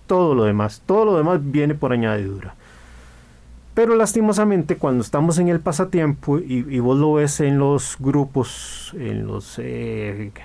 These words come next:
en las reuniones de los acuaristas, nosotros hablamos sobre las lámparas para el acuario,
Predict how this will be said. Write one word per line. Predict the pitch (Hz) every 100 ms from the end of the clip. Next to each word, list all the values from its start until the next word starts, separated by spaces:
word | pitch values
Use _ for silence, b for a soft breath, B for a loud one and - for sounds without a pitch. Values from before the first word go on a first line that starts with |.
| - -
en | 175 113 113
las | 113 110
reuniones | 110 113 123 135
de | 127
los | 127
acuaristas, | 131 147 135 123 - 139 - B B B B B B B - - - - -
nosotros | 139 165 156 185
hablamos | 170 135 135 151 151
sobre | - 123 113 113 104 101 101 - B B B B B - - b b b -
las | 117 110
lámparas | 123 139 139 127 113 -
para | 104
el | 92
acuario, | 95 107 101 101